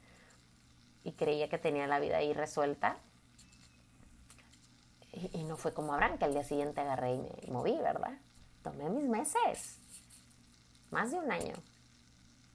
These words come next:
en confirmar ese paso de fe, porque sí, obviamente tenía dudas y miedos. Pero yo te aseguro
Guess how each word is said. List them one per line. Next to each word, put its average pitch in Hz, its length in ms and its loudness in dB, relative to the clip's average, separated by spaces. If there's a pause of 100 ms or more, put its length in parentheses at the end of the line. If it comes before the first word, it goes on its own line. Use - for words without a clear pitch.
(300)
en 180 100 -4
confirmar 156 800 -2
ese - 160 -4
paso - 320 -4
de 170 100 -4
fe, 185 220 -2
porque 185 320 -6 (180)
sí, 202 220 -2
obviamente 277 500 -2
tenía 233 340 0
dudas 247 300 0
y 226 60 -4
miedos. 233 560 -6 (1400)
Pero 208 160 4
yo 202 180 4
te 247 100 0
aseguro 208 520 0